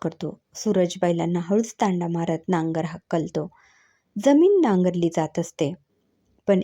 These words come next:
एक फेरी होताच एक बैल थांबतो आणि बसून घेतो. सूरजला कळेना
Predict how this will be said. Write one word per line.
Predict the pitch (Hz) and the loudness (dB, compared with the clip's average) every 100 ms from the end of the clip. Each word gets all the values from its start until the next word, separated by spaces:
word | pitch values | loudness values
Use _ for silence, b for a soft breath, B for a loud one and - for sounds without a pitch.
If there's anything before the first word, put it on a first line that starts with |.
| - | 0
एक | 196 - | -2 -2
फेरी | - 190 | 0 2
होताच | 185 185 180 180 - - | 2 0 -2 -4 -4 -4
एक | 247 262 | -2 0
बैल | 240 202 185 | 2 0 -2
थांबतो | 180 175 175 | -6 -4 -4
आणि | 170 170 | -2 -2
बसून | 175 170 185 | -2 -2 0
घेतो. | 170 170 - 160 - _ _ _ _ _ | -2 -4 -10 -12 -12 _ _ _ _ _
सूरजला | _ 226 196 175 - | _ 2 2 2 0
कळेना | 175 180 175 220 247 | -2 0 0 0 -2